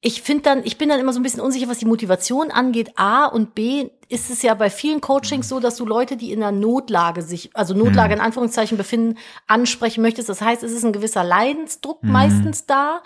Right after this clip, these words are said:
Speaker 1: und den Leuten was zu versprechen, finde ich halt gefährlich.
Speaker 2: Du hast ja auch eine Verantwortung.
Speaker 1: Genau, dahingehend, dass du denen nicht Hoffnung machst, die du dann irgendwie liegen lässt. Also ich finde halt, wenn du Coach bist,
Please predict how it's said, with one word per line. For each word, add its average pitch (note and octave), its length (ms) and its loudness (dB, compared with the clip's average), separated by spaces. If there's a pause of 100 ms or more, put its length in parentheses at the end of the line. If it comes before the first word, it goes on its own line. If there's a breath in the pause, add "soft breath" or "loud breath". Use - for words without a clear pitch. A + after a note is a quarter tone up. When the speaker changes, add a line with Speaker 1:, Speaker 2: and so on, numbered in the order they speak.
(420 loud breath)
Speaker 1:
und A#3+ 400 0
den B3+ 500 0
Leuten C4+ 420 2
was B3 200 0
zu A#3 100 -6
versprechen, B3+ 680 -4
finde C4 180 -4
ich A#3+ 80 -4
halt G3+ 220 0
gefährlich. D4+ 1040 -2 (200)
Speaker 2:
Du G2+ 100 2
hast G2+ 160 0
ja G#2+ 80 4
auch G2 60 2
eine F#2 140 2
Verantwortung. F#2+ 680 -2
Speaker 1:
Genau, A#3+ 440 6
dahingehend, B3+ 680 2
dass A#3+ 180 0
du A3+ 220 -8 (240)
denen A#3+ 260 2
nicht A3 300 0
Hoffnung F4+ 380 0
machst, F#3+ 260 0
die A3 80 -4
du G3 100 -6
dann F#3+ 200 0
irgendwie F#3 340 -4
liegen A#3 400 0
lässt. F3+ 280 0
Also G3 200 2 (260 loud breath)
ich - 160 -6
finde F4 200 0
halt, B3 100 2
wenn G#3 160 2
du F#3+ 240 0
Coach E4+ 500 0
bist, D#4 420 -4